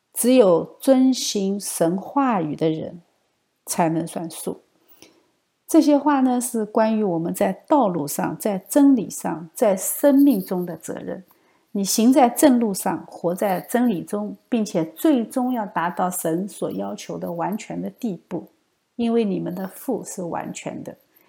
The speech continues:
要遵循他的旨意，才是达到完全的唯一途径。这就是整个逻辑链。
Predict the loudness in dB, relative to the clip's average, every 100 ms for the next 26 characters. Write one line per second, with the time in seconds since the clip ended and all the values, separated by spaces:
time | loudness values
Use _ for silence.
0 | _ _ -4 0 4 4 4 -2 -4 -8
1 | -6 -4 -4 -8 -16 -12 -8 -8 -10 _
2 | _ _ _ -6 -6 -4 -6 -6 -6 -6
3 | -8 -6 -8 -8 -8 -8 -6 -6 -10 -14
4 | _ _ _ -2 0 0 0 -2 -4 -12
5 | -16 -16 -6 -6 -6 -14 _ _ _ _
6 | _ 0 0 0 0 0 0 0 -2 -4
7 | -8 -8 -2 2 0 -2